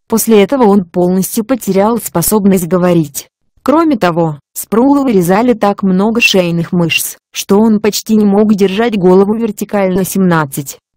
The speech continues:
Джон вернулся в Америку инвалидом. У него было уплотнение в легких, частые приступы боли в животе, а также он внезапно терял сознание.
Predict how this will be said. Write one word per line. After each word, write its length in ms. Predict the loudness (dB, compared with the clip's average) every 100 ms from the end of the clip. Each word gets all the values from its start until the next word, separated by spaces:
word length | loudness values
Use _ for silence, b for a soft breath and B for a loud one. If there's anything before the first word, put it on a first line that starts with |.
| -10 -4
Джон 280 | 0 2
вернулся 560 | 2 4 4 2 2 0
в 60 | 0
Америку 540 | 2 2 0 0 -2
инвалидом. 680 | -2 -2 -2 0 0 -2 -6 _ -2
У 60 | 2
него 340 | 2 2 0
было 220 | 2 0
уплотнение 760 | 0 -2 -4 0 0 2 0 0
в 40 |
легких, 540 | 0 0 -2 -12 -14 _ _ -6
частые 440 | -2 -2 -2 -2
приступы 460 | 2 2 0 -2 -2
боли 320 | 0 2 2
в 60 | 0
животе, 520 | -2 -4 -4 -4 -4 _
а 120 | -4 0
также 400 | 0 0 0 0
он 180 | 0
внезапно 580 | 2 2 2 0 0 -4
терял 380 | -2 2 2 2
сознание. 840 | 0 -2 0 -2 -2 -4 -6 -10